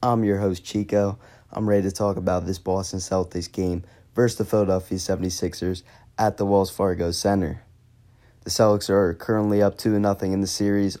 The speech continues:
over the Sixers, and it does not look good for this Philadelphia team. They're currently oh and eleven all time when they're down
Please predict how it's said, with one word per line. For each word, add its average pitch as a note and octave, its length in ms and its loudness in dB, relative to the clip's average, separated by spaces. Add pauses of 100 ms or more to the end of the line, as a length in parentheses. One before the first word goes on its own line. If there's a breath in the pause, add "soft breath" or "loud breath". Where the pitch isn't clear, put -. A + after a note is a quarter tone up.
over F#2+ 240 -2
the F#2+ 80 0
Sixers, G#2 560 -2 (260 loud breath)
and G2 120 -2
it F#2 80 -4
does F#2+ 160 -4
not F#2+ 220 2
look F2+ 200 0
good E2 340 -2 (600 soft breath)
for F#2 520 -2
this F2+ 160 -4
Philadelphia F2 600 -2
team. E2+ 400 -6 (260)
They're F2+ 180 -2
currently F#2 480 -4
oh F#2+ 200 -4
and F#2+ 100 -2
eleven F#2 440 0
all F#2 260 -2
time F#2 500 -4 (300 soft breath)
when F#2+ 100 -8
they're F#2 100 -2
down F#2 440 -2